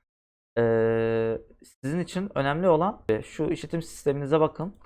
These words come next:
Altmış dört bit ise altmış dört bit, otuz iki bit ise otuz iki bitliğini indireceğiz. Onu da nasıl olduğunu size göstereyim. Dediğim gibi şu kısma dikkat edin. Altmış dört bit işletim sistemine. Kapatıyorum bunu. Bunu da kapatıyorum. Şimdi altmış dört bitse eğer bilgisayarınız,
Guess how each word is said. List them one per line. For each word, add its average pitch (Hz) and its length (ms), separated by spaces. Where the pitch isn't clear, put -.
Altmış 151 320
dört 170 200
bit 170 100
ise 175 280
altmış - 340
dört 160 220
bit, 196 160
otuz - 200
iki 180 120
bit 175 80
ise 208 100
otuz 165 200
iki - 140
bitliğini 113 340
indireceğiz. 110 540
Onu 160 160
da 156 80
nasıl 156 220
olduğunu 123 180
size 120 180
göstereyim. 113 540
Dediğim 143 200
gibi 107 120
şu - 160
kısma - 300
dikkat - 240
edin. - 140
Altmış - 320
dört 120 160
bit - 80
işletim - 420
sistemine. 123 440
Kapatıyorum 127 540
bunu. 131 260
Bunu 165 180
da 123 100
kapatıyorum. 113 600
Şimdi 190 320
altmış - 340
dört 208 200
bitse 127 240
eğer 113 240
bilgisayarınız, 120 640